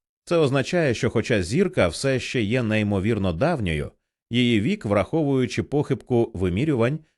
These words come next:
більше не суперечить віку Всесвіту. Імовірно, вона народилася всього через кілька сотень мільйонів років після Великого Вибуху,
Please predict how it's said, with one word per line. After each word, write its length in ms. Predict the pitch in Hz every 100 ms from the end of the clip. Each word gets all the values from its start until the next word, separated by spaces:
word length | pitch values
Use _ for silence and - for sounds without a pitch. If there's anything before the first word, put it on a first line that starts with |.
| _
більше 360 | 160 220 196 202
не 140 | 175
суперечить 720 | 165 143 127 120 143 139 -
віку 300 | 101 104 107
Всесвіту. 680 | 104 - 190 - 80 - - _ _ _ _
Імовірно, 520 | 131 135 139 208 180
вона 220 | 117 117
народилася 680 | 131 104 92 135 147 120 123
всього 360 | 92 104 90 123
через 300 | 113 95 -
кілька 380 | 123 113 104
сотень 440 | 90 - 127 110 101
мільйонів 540 | 92 82 117 117 110
років 480 | 110 139 127 98 87
після 300 | - 104 95
Великого 480 | 85 95 90 87 95
Вибуху, 580 | 113 147 80 90 76